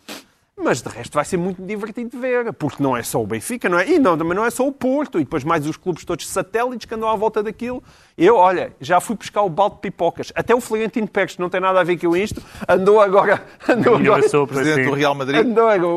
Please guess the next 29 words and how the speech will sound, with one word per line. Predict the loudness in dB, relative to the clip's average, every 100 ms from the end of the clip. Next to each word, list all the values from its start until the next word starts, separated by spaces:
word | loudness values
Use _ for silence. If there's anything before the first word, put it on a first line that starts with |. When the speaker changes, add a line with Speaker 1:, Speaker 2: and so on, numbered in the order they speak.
| 0
Speaker 1:
o | 0
ex-presidente, | 0 -2 0 2
Speaker 3:
que | 2
diz, | 2 -2
Speaker 1:
o |
que | -4 -4
Speaker 3:
ex-presidente, | -4 -4 -6 -4 -4 -4
que | -2
diz | -2 -4
que, | -4 -2 0 -4 _
que, | -8 -6 -8 _ _
hum, | -20 -20 -20
o, | -18 -16 -16 -16 -20 -20
o, | -20 -20 -20 -18 -18
o |
Futebol | -14 -12 -10
Clube | -10 -8
do |
Porto, | -4 -6 -4
o | -10
Pinto | -10 -10
da | -8
Costa, | -6 -2 0
Speaker 1:
Sim, | 2
Speaker 3:
ele | 4 2
Speaker 1:
o | 2
Pinto | 0
da | 2
Costa | 2 2